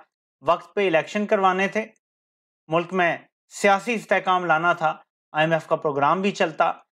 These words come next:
मीशत भी बेहतर होती। आज डॉलर भी तीन सौ के करीब जो है उसके बजाय शायद दो सौ, दो सौ बीस का होता।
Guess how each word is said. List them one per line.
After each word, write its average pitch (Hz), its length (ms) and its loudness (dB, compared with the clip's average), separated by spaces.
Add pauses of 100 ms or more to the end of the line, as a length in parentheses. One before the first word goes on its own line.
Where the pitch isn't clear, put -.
(140)
मीशत 165 420 0
भी 196 160 0
बेहतर 185 300 2
होती। 160 360 -2 (320)
आज 160 260 0
डॉलर 185 320 2
भी 202 120 -2
तीन 190 280 -2
सौ 180 160 -4
के 175 140 -2
करीब 165 260 0
जो 175 120 2
है 170 160 4
उसके 160 240 -6
बजाय 156 300 2
शायद 160 240 0
दो 156 200 0
सौ, 170 120 0
दो 156 140 2
सौ 156 120 -2
बीस 147 220 -4
का 175 120 0
होता। 135 320 -6